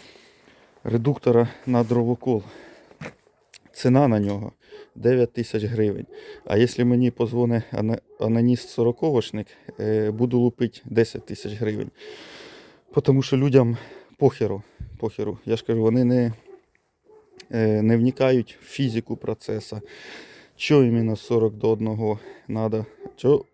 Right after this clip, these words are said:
сорок до одного? Ну, от, наприклад, цей редуктор давить усилля десять тонн. А, отож, каже, це є, е, дзвони сорок до одного. Кажу, є тридцять один. Ні,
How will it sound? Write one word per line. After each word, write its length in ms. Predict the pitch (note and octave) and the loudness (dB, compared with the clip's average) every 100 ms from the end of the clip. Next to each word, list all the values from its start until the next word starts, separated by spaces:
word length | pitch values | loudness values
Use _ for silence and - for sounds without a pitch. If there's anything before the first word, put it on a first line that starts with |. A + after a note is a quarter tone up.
| _ _ | _ _
сорок 440 | - G#2+ - - | -8 -8 -8 -8
до 100 | A2 | -6
одного? 280 | A2 G#2+ A2+ | -4 -4 2
Ну, 120 | A#2 | 2
от, 100 | A2+ | 2
наприклад, 420 | A#2 - A#2 A#2+ | 0 -2 0 0
цей 280 | - C#3 C3 - - - - - - | 0 -2 -2 -6 -20 -20 -20 -20 -14
редуктор 500 | A2 A2+ C3 C3+ A2+ | -4 -4 -4 -2 0
давить 340 | G#2 B2+ A#2+ A2+ - | 4 4 4 0 -4
усилля 380 | G#2+ B2+ A#2 A2 | -8 -2 0 0
десять 360 | G#2 - G2+ - | 0 -4 -10 -16
тонн. 160 | - A1 - _ _ _ - - - _ - | -16 -16 -20 _ _ _ -20 -20 -20 _ -2
А, 160 | B2 G#2 - | 2 2 0
отож, 260 | A#2+ B2 | -2 -2
каже, 560 | - A2 G#2 A2 A2 G#2 - - | 0 0 2 2 2 0 -4 -8
це 160 | A#2 | -4
є, 140 | A2 A2+ | -4 -4
е, 140 | - - - - - | -8 -12 -18 -18 -14
дзвони 400 | G#2+ C3 C#3 G#2+ - - | -4 0 0 0 -4 -8
сорок 280 | - A2 G2+ | -2 -2 0
до 100 | G#2+ | -4
одного. 240 | A2 G#2+ | -4 -4
Кажу, 200 | - G#2+ | -4 0
є 100 | B2+ | 0
тридцять 400 | - A#2 - - | 0 -6 -8 -4
один. 320 | A2+ G#2+ G#2+ | -2 -2 2
Ні, 200 | B2+ A2 | 4 2